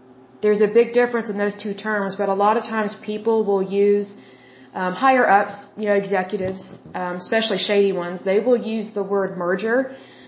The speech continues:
to cover up the fact that there is a buyout and a sellout.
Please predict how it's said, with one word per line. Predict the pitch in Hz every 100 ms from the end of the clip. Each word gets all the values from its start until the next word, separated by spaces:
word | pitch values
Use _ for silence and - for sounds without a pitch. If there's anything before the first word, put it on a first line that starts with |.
| - - - -
to | 247
cover | 220 - 226 226
up | 240 233
the | 214
fact | 208 202 196 196 - - - - - - _
that | 202 202
there | 214
is | 196
a | 190
buyout | 185 190 196 214 214
and | 185
a | 175 -
sellout. | 180 165 - -